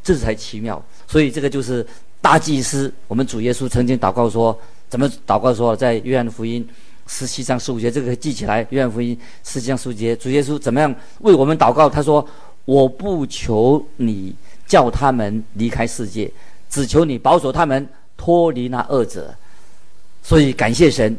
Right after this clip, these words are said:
在约翰福音十七章十五节，主耶稣是我们大祭司，他曾经做下这样的奇妙的祷告，就是让我们今天每一位基督徒，就是听众朋友，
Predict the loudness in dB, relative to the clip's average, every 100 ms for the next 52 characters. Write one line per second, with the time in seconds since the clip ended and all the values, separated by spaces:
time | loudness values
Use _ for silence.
0 | -4 0 2 2 -2 -10 -10 -6 2 2
1 | 2 0 -2 -4 -6 -4 -4 -4 -4 -4
2 | -2 -2 0 0 2 0 -2 -4 -10 -10
3 | -10 -12 -14 -10 -2 -2 -2 -2 -2 -4
4 | -10 -10 -10 -10 -14 -8 -4 -2 -2 -2
5 | -4 0 2 2 0 2 2 2 -2 -6
6 | -4 -2 -2 -4 -2 -2 -2 -6 -14 -2
7 | 0 4 2 2 -4 -14 -14 -14 -14 -14
8 | -8 4 4 4 0 0 -2 -6 -10 -4
9 | -2 2 2 0 -6 -10 -2 -2 2 4
10 | 4 2 0 0 -2 -2 -2 -4 -8 -6
11 | 0 2 2 2 4 2